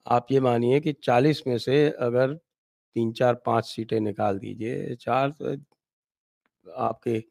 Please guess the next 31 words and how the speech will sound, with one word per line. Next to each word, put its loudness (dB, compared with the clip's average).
कम्युनिस्ट 4
पार्टी 4
को, 2
कांग्रेस 8
को, -2
चलिए -4
दस 4
सीटें 0
निकाल 0
दीजिए, -6
बची -4
तीस। 6
तो 6
इस 0
तीस 10
में 8
से 4
कम 8
से 4
कम 4
बीस 4
मिलेंगी 0
आरजेडी 0
को -2
और 2
दस 0
से -2
अधिक 0
नहीं 2
मिल 0
सकती -6